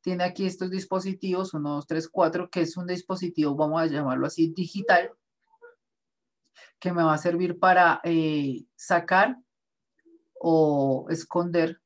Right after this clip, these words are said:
la cuchilla, ¿no? Entonces, este dispositivo de acá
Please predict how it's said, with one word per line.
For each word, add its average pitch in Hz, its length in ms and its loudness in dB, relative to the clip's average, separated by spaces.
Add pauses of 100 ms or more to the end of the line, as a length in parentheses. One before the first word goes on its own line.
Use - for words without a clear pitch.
(140)
la 147 200 0
cuchilla, 139 640 -4
¿no? 202 280 -6 (500)
Entonces, 151 760 -4
este 202 380 -2
dispositivo 170 720 0
de 180 60 4
acá 160 300 -4